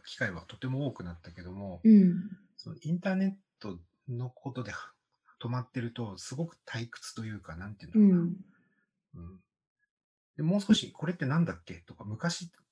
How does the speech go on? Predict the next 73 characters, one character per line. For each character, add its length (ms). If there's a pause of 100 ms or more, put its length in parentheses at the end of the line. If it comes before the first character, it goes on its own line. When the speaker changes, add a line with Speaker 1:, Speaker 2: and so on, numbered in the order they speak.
Speaker 1:
昔 320
だ 80
っ 80
た 80
ら 60
こ 80
れ 80
何 180
な 80
ん 60
だ 80
ろ 80
う 20
と 80
か 240
考 100
え 60
て 80
い 40
く 80
と、 340 (380)
Speaker 2:
う 100
ん。 500
Speaker 1:
ま 80
あ 20
そ 120
う 60
や 60
っ 40
て 40 (120)
考 240
え 40
て 100
っ 20
た 100
ら 80
僕 240
は 280
そ 180
う 40
い 60
う、 160
あ 100
の、 140 (500)
他 260
の 120
ひ-、 120 (500)
人 220
と 260
か 140
存 260
在 220
っ 40 (200)
て 80
い 80
う 20
も 140
の 100
を 320 (400)
ず 140
っ 20
と 100
認 200
識 180
で 80
き 120
て 100
る 100
っ 40
て 100
こ 100
と 140
と、 220